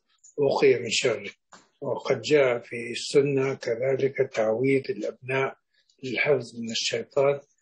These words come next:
وفي البخاري عن ابن عباس رضي الله عنهما قال: "كان النبي صلى الله عليه وسلم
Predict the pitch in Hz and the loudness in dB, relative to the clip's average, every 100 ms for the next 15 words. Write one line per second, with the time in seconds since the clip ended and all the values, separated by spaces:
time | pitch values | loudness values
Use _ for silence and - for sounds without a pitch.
0 | _ - 131 131 113 120 - 143 139 131 | _ -14 -10 -10 -8 -6 0 4 6 4
1 | 113 113 110 113 107 107 107 139 135 - | 2 -4 -8 -10 -6 -6 0 2 2 -2
2 | 110 104 110 127 135 117 113 131 131 135 | -4 -2 -2 2 4 4 0 -2 -4 -4
3 | 156 - _ _ _ _ - 135 135 131 | -8 -12 _ _ _ _ -4 0 0 -2
4 | - 143 135 120 113 131 123 - 110 110 | 0 2 2 0 0 2 2 0 0 0
5 | 127 139 117 117 117 107 - 135 131 151 | 2 2 2 0 -2 -4 -2 0 2 0